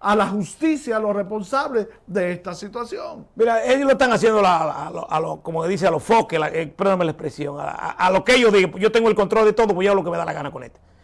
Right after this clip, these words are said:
Speaker 2: Este país es mío, ustedes son unos borregos y nosotros hacemos lo que nos da la gana con el país de nosotros". Eso es lo que ellos están haciendo. Ellos están provocando, como tú ta-, estás mirando, una desgracia que pasa en la República Dominicana. No lo queremos,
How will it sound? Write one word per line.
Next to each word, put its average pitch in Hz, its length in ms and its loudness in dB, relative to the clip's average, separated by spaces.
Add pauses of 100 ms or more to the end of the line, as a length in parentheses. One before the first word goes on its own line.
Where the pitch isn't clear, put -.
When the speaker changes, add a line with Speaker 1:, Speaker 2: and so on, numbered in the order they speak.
(120)
Speaker 2:
Este 226 220 2
país 233 240 6
es 214 80 6
mío, 185 220 0
ustedes - 200 2
son 226 140 2
unos 220 100 4
borregos 247 440 4 (200)
y 185 80 -8
nosotros 208 320 0
hacemos 220 240 2
lo 190 80 2
que 180 60 -2
nos 185 80 0
da 190 60 2
la 175 80 0
gana 175 200 -2
con 160 80 -6
el 160 80 -6
país 156 160 -4
de 151 80 -10
nosotros". - 380 -16 (520)
Eso 185 100 -4
es 214 100 4
lo 208 40 2
que 190 60 0
ellos 190 140 2
están 180 120 -2
haciendo. 160 420 -8 (340)
Ellos 185 160 -2
están 185 220 0
provocando, 165 680 0 (180)
como 143 220 -10
tú 175 160 -2
ta-, 165 120 -4
estás 165 220 -2
mirando, 147 400 -2 (440)
una 175 360 -4
desgracia 143 640 -6
que - 100 -14
pasa 143 220 -10
en 135 60 -12
la 123 80 -12
República 139 340 -10
Dominicana. 120 420 -16 (320)
No 175 280 2
lo 196 180 4
queremos, 147 520 0